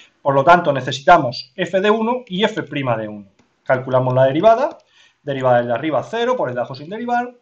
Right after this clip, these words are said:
menos el de arriba sin derivar, por la derivada del de abajo, partido el de abajo al cuadrado.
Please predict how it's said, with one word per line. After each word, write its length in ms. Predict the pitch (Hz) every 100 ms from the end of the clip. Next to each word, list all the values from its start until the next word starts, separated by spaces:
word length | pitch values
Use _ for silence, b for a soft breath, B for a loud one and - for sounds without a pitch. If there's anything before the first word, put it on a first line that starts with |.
| _
menos 360 | 175 269 233 -
el 100 | 135
de 60 | 127
arriba 200 | 135 156
sin 160 | 175
derivar, 480 | 175 190 202 208 202
por 240 | - 247 247
la 120 | 151
derivada 380 | 127 120 117 131
del 100 | 160
de 40 |
abajo, 320 | 226 220 240
partido 420 | 240 127 131 143 170
el 60 |
de 60 | 127
abajo 260 | 113 -
al 120 | 110 -
cuadrado. 420 | 110 135 196